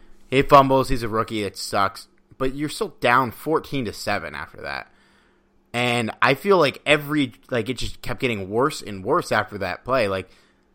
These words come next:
you can have a bad play. You can't have seven consecutive bad plays amassing to three different drives. You know, they, they had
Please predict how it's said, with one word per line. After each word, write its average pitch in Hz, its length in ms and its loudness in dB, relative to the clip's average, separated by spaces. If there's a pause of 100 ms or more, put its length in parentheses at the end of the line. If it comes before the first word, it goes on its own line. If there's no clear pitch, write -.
(280)
you 156 180 -2
can 202 200 -2
have 175 260 0
a 135 60 0
bad 120 420 -2
play. 117 460 4 (520)
You 131 160 -6
can't 170 300 -4
have 143 460 -2 (680)
seven 190 500 0
consecutive 151 720 -2
bad 110 300 2
plays 113 400 -2 (540)
amassing 127 400 -4
to 120 80 -2
three 160 360 -4
different 165 360 -2
drives. 123 640 -4 (540)
You 127 80 -2
know, 147 120 6
they, 170 300 6 (680)
they 160 180 0
had 180 520 2